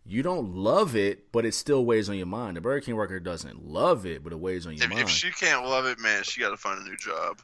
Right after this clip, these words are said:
Speaker 1: Ex-, e-, exactly. I love it, even if I complain about certain aspects,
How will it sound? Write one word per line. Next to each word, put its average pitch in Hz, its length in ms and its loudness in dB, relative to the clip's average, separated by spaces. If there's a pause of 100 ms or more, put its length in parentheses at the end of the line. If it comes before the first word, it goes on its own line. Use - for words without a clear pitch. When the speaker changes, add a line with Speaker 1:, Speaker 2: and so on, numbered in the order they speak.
(240)
Speaker 1:
Ex-, 87 340 -6 (100)
e-, 98 260 -2
exactly. 95 760 -4 (600)
I 170 340 6
love 127 680 4
it, 95 260 -2
even 139 260 0
if 120 120 -4
I 120 120 -2
complain 127 520 -4
about 98 240 0
certain 85 360 -6
aspects, 92 800 -8